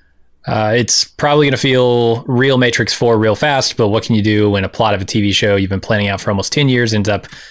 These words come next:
colliding with the reboot of a franchise dealing with similar philosophical questions? Uh, boy, this is an email.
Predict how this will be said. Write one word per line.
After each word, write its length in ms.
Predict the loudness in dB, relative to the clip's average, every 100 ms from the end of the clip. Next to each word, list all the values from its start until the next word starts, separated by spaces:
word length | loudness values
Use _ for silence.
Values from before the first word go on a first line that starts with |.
| -20 _
colliding 320 | 0 2 2
with 80 | 0
the 80 | 0
reboot 260 | 2 2
of 80 | 0
a 60 | 0
franchise 460 | -2 0 0 0
dealing 260 | 0 -2 0
with 80 | -2
similar 420 | -2 -2 -2 -2
philosophical 680 | -2 -4 -2 -4 -4 -6 -6
questions? 680 | -4 -4 -4 -10 -10 -12 -14 _ _ _ _ -20 _ _ _ _ _ _
Uh, 560 | -6 -4 -2 -2 -4 -6 -6
boy, 300 | -2 0 0 -4
this 160 | -6 -4
is 40 |
an 120 | -2
email. 360 | -2 -2 -4